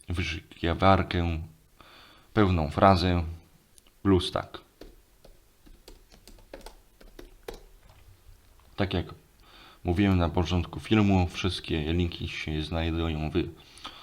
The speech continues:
opisie tego filmu. Jak już, y, link was przekieruje na tą stronę, naciskacie ten kolorowy przycisk „Pobierz BlueStack”.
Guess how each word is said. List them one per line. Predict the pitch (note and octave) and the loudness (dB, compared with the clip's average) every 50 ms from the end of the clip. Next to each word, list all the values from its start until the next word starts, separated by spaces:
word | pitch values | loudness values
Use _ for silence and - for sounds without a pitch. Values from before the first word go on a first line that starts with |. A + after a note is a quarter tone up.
| - - | -20 -16
opisie | - F#2 - - G#2 - - F#2+ F2+ | -14 -10 -4 -2 -2 0 0 0 -2
tego | - - - - | -2 -6 -8 -10
filmu. | - - G#2+ G2+ G2 F#2+ F#2 F#2 F2+ E2+ - - - - - - - - - - - - - - - - - _ _ _ _ _ _ _ _ _ _ - | -4 0 2 2 4 4 2 2 0 -2 -6 -14 -20 -20 -20 -20 -20 -20 -20 -20 -20 -20 -20 -20 -20 -20 -20 _ _ _ _ _ _ _ _ _ _ -6
Jak | - A#2+ G2+ - - - - | -4 -4 -4 -4 -6 -8 -4
już, | F#2 G2 F2+ F2+ F#2 F2 - - - | 0 2 2 2 2 0 -2 -2 -2
y, | D2+ F2+ F2 E2+ E2+ D#2+ | 0 2 2 2 2 0
link | E2 F#2 F#2+ G#2 G2 F2+ F2 | 2 2 2 2 2 2 0
was | E2+ D#2 F2 D#2 - - | -2 -2 -2 -2 -2 -6
przekieruje | - - A2+ G2 - - F#2+ F#2 F#2 F#2 F2 F2 F2 | -4 -4 -2 -2 -2 0 0 2 2 2 2 2 0
na | E2+ E2+ D#2+ | 0 -2 -4
tą | D#2 - D#2 D#2 | -4 -6 -8 -8
stronę, | - - - A2+ A2 A2 G#2+ G2 F2 - - - - - | -8 -4 0 0 2 2 2 0 -2 -4 -8 -12 -12 -10
naciskacie | E2+ E2 - F2 - - - F2 F2 - - E2+ D#2 D#2 D#2+ - - _ - | -10 -8 -8 -8 -10 -6 -6 -6 -6 -4 -6 -6 -6 -6 -8 -12 -18 _ -8
ten | - E2+ E2 D#2+ | -6 -6 -6 -6
kolorowy | D#2+ E2+ E2+ F2 E2+ F2 F2 E2+ E2 F#2+ | -4 -4 -2 -2 0 0 -2 -2 -2 -4
przycisk | - - - G#2 F#2 - - F2 E2 - - - - - - - - - - _ | -6 -4 -4 -4 -4 -2 -4 -4 -4 -6 -8 -10 -14 -20 -20 -20 -20 -20 -20 _
„Pobierz | - G2+ F#2+ E2 F2 E2 D#2+ - - - | -4 -2 -2 0 -2 -4 -4 -6 -8 -8
BlueStack”. | - F2 F2 E2+ D#2+ - - - - - - - - - | -4 -2 -2 -2 -2 -4 -6 -8 -8 -8 -10 -14 -20 -20